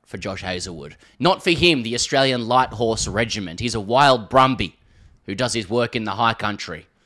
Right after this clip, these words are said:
okay? And that's good. But why do I,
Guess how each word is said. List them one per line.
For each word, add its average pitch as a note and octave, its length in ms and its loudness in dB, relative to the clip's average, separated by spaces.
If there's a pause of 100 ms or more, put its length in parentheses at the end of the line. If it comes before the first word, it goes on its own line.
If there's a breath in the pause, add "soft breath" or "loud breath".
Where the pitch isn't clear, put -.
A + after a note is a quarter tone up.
(540)
okay? A#2+ 380 -4 (560)
And D3 100 0
that's E3 160 0
good. G2+ 340 2 (1500)
But - 280 -2 (520)
why F3+ 240 6
do F#3+ 160 0
I, E3+ 220 2